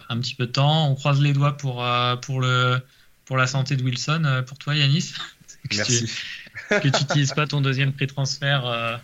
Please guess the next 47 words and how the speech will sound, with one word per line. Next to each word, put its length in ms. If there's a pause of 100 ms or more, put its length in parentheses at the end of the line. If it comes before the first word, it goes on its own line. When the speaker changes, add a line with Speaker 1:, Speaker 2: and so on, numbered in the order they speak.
(200)
Speaker 1:
samedi 340
matin, 540
euh, 40 (300)
pour 140
faire, 380
euh, 40 (300)
pour 140
faire 240
Wilson. 340
Je, 300 (640)
Speaker 2:
Je 160
l'ai 60
Speaker 1:
je 60
Speaker 2:
pas 140
Speaker 1:
sais 100
Speaker 2:
dit, 80
Speaker 1:
pas 100
Speaker 2:
mais 20 (300)
Speaker 1:
qui. 100
Speaker 2:
une 140
des 100
raisons 300
aussi 180
pour 160
lesquelles 260
je 120
l'ai 80
fait 100
en 100
avance, 300
c'est 140
que, 100
bah, 240
ce 160
week-end, 320
je 80
suis 120
à 60
Copenhague. 540 (100)
Euh, 380
je 100
pars 160
avec 220
des 140
potes 200
à 60
Copenhague 580